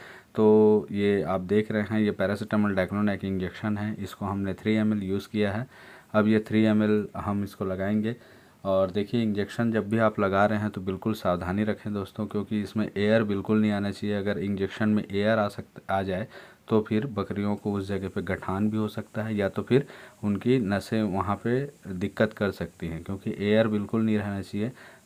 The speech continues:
जब भी आप लगा रहे हैं तो ये सुनिश्चित कर लें, अच्छे से इंजेक्शन ठोक करके पहले एयर निकाल लें। और ये जो मैं गर्दन के पास लगा रहा हूँ यहाँ पे बिल्कुल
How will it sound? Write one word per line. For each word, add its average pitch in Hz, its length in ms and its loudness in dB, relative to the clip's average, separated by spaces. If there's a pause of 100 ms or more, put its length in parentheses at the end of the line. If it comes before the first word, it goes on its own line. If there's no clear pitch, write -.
जब 98 200 0
भी 110 100 -2
आप 113 200 0
लगा 101 220 2
रहे 110 100 0
हैं 107 80 -4
तो 107 80 -4
ये 104 160 2
सुनिश्चित 101 540 -4
कर 107 160 0
लें, 107 140 0
अच्छे 101 300 0
से 120 120 -2
इंजेक्शन 104 460 0
ठोक - 260 -6
करके 104 300 -4 (400)
पहले 101 280 2
एयर 104 140 2
निकाल 104 340 0
लें। 113 100 0
और 110 160 2
ये 113 180 4
जो 117 120 2
मैं 113 200 2
गर्दन 107 320 0
के 107 100 -8
पास 104 280 -4
लगा 95 220 0
रहा 98 100 -2
हूँ 101 80 -4
यहाँ 101 200 -2
पे 113 140 -2
बिल्कुल 113 380 0